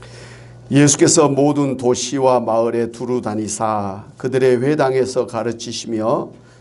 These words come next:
천국 복음을 전파하시며 모든 병과 모든 약한 것을 고치시니라. 무리를 보시고 불쌍히 여기시니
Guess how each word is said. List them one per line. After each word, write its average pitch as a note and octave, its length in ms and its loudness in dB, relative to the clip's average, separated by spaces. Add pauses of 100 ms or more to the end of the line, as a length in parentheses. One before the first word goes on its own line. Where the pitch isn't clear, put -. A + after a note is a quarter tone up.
천국 D#3+ 420 0
복음을 C3 540 0
전파하시며 A#2 1200 -4 (200)
모든 C3 640 -2
병과 B2 760 -2
모든 B2+ 580 0
약한 A#2+ 360 -2
것을 A2+ 360 -4
고치시니라. A#2+ 1120 -2 (500)
무리를 D#3 380 4
보시고 C3+ 580 -2
불쌍히 D3+ 640 0
여기시니 B2 920 -6